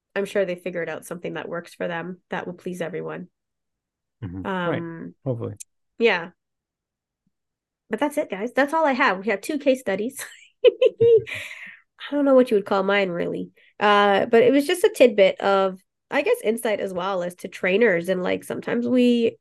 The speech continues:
Speaker 1: are not able to come in and help because maybe our information is not being received well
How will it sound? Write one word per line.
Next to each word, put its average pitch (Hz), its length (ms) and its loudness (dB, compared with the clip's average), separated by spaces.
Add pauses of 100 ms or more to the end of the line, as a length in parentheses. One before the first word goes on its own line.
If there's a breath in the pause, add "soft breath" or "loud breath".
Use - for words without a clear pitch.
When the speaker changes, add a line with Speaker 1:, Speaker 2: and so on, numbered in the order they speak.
Speaker 1:
are 220 100 2
not 202 240 2
able 185 240 -4
to 214 140 -10
come 208 200 -2
in 185 80 0
and 185 120 -2
help 175 380 -4 (220)
because 185 680 -2
maybe 175 540 -4 (920)
our 185 320 2
information 190 640 -2
is 175 80 -4
not 175 180 -6
being 170 180 -4
received 170 360 -8
well 160 380 -6